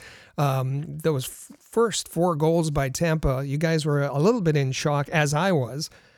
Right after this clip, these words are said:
Um, the, the Canadiens had nothing. They came out, a-, and again, you, you had the situation where it was a back-to-back for the opposition, and the Canadiens came out flat,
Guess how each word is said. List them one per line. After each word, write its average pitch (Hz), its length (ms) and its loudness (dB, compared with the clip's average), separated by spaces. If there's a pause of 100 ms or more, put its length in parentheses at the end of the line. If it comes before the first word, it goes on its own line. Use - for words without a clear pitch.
(220)
Um, 135 760 -2
the, 160 520 -8
the 156 200 -2
Canadiens 180 480 2
had 147 180 2
nothing. 135 500 -2
They 139 140 0
came 160 240 4
out, 147 220 0 (500)
a-, - 180 -6
and 196 140 4
again, 196 540 -2
you, 156 320 2
you 147 220 2
had 156 280 2
the 180 80 0
situation 151 840 0
where 135 340 0
it 139 220 -2
was 143 280 0
a 143 60 0
back-to-back 151 760 -2
for 143 140 0
the 131 120 0
opposition, 139 680 0
and 131 180 -2
the 127 60 -2
Canadiens 147 480 0
came 147 220 0
out 143 200 -2
flat, 131 480 -6